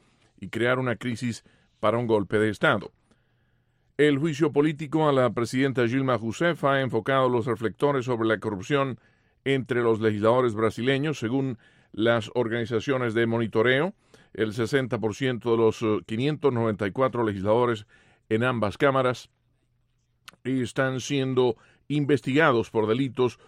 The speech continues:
o enfrentan acusaciones de corrupción.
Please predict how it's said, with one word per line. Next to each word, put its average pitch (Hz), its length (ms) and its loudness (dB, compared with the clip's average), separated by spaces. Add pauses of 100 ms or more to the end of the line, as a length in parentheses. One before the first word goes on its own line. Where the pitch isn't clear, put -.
(180)
o 113 120 2
enfrentan 120 680 -2
acusaciones 110 840 -2 (360)
de 104 420 0
corrupción. 107 800 -2